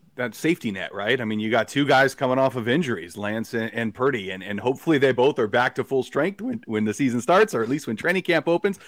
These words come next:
But if you don't, you've got a veteran, a guy who's been around a couple of teams now, who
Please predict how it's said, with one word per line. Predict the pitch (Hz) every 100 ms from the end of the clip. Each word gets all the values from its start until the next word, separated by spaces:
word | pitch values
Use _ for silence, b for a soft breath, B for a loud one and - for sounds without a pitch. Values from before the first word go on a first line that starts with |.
| B
But | -
if | 156
you | 190
don't, | 226 277 226
you've | 175
got | 135 127
a | 120
veteran, | 123 160 202
a | 147
guy | 123 117
who's | 113 98
been | 120
around | 135 135 135 139
a | 135 _ _
couple | 156 175
of | 151
teams | - 165 190
now, | 143 165 202
who | 180 156 151